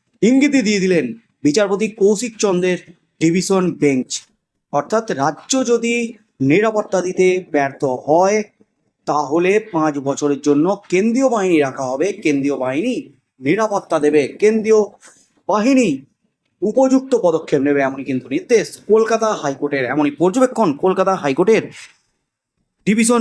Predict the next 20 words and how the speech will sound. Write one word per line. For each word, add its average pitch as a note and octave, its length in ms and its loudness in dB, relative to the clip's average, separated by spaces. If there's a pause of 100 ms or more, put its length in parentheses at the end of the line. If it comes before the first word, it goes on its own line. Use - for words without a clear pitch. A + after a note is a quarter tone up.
বেঞ্চের। C3+ 380 2 (1000)
আদালতের B3 420 2 (120)
এহেন G3+ 200 2 (120)
রায়ের E3+ 280 0
পরেও F#3 200 2 (320)
কার্যত G#3 280 0 (120)
হিংসা F3+ 260 0 (240)
অব্যাহত। C3+ 300 0 (560)
বিজেপিকে B3+ 400 2
ভোট F#3+ 180 0
দেওয়ার F#3 240 2
অপরাধে E3 300 2 (100)
বিজেপি D#3 280 4 (240)
এক C#3 80 -6 (120)
বুথ G3 140 4 (100)
সভাপতি F#3 380 0 (120)
দাদার F#3 320 0
দোকানে F3 300 0
ভাঙচুর। C#3+ 320 0 (480)
দক্ষিণ B3+ 280 0